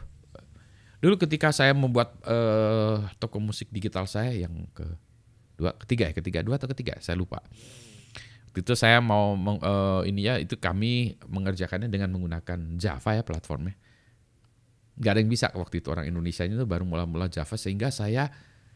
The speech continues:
atau kami ini meng-, eh, pekerjakan orang asing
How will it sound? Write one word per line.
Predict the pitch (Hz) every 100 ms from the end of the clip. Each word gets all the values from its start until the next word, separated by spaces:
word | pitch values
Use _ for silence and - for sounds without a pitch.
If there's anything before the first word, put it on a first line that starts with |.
| _ - -
atau |
kami | - 101 107 98 98
ini | 117 147
meng-, | 117 98 - - -
eh, | 101 92 90 90
pekerjakan | - - 101 95 90 117 104 101
orang | 104 107 104
asing | 123 - 92